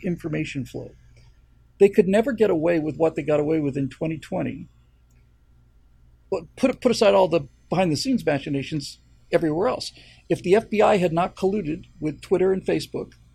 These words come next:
and said, "There's a story gonna be coming out about Hunter Biden's laptop. It's false. Don't run it. It's Russian, Russian disinformation."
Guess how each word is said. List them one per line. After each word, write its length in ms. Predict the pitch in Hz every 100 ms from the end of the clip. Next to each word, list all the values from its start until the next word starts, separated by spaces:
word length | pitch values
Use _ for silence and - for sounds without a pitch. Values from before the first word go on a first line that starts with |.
| _ _ _ _
and 140 | 156 147
said, 320 | - 196 143
"There's 200 | 160 147
a 40 |
story 320 | 143 202 196
gonna 160 | 190 180
be 100 | 175
coming 300 | - 196 190
out 120 | 170
about 180 | 160 151
Hunter 260 | 127 170 -
Biden's 480 | 165 170 85 -
laptop. 640 | - 78 98 - 139 - - _ - _ _ _ _ _ _
It's 200 | 156 -
false. 680 | - 226 226 - - - - _ _ _ -
Don't 300 | 190 240 185
run 200 | 196 165
it. 100 | 180
It's 140 | -
Russian, 420 | 175 185 - - -
Russian 300 | 185 190 190
disinformation." 800 | 160 - 175 165 214 233 - 220